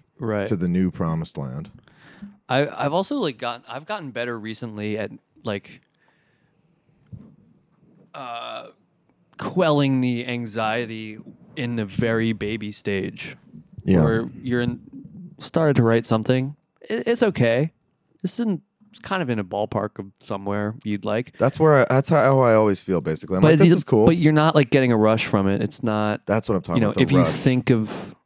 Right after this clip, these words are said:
Speaker 1: if you start think, which is always a bad idea, but if you start thinking of other things you like and are inspired by, you're
Speaker 2: Yeah.
Speaker 1: like, "Damn, this sucks." And I, when I was, would hit that stage, I would just immediately get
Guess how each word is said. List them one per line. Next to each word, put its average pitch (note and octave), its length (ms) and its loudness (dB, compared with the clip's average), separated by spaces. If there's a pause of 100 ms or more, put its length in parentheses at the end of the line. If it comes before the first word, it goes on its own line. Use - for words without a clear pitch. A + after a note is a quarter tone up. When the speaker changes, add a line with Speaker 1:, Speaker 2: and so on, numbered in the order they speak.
(640)
Speaker 1:
if B2+ 140 2
you B2 80 4
start B2+ 340 2
think, B2 220 0
which G#2 180 2
is G2 120 -2
always G2 180 0
a F#2+ 40 -4
bad F#2+ 160 -4
idea, G2 140 -2
but G2 80 0
if G2 80 -4
you G#2 60 -2
start A2 240 -2
thinking A2 340 -2
of F#2+ 140 -4
other G2 420 -4 (120)
things G2 260 -6
you G2 100 -6
like F#2+ 280 -10
and F#2+ 80 -12
are F#2+ 60 -14
inspired F#2+ 440 -12
by, F#2 200 -12
you're G#2 140 -8
Speaker 2:
Yeah. F#2 160 -4
Speaker 1:
like, E2 80 -12 (340)
"Damn, F#2 260 -14
this F#2 120 -16
sucks." - 400 -16 (1200)
And B2 140 0
I, A#2+ 100 -4 (220)
when C3 280 0
I C3 80 2
was, C3+ 180 2
would A2+ 260 0
hit G#2 220 -2
that A2 160 -2
stage, G#2 380 -2
I G2+ 60 0
would F#2+ 260 -4
just G2 200 -6
immediately G2 600 -4
get F2+ 280 -6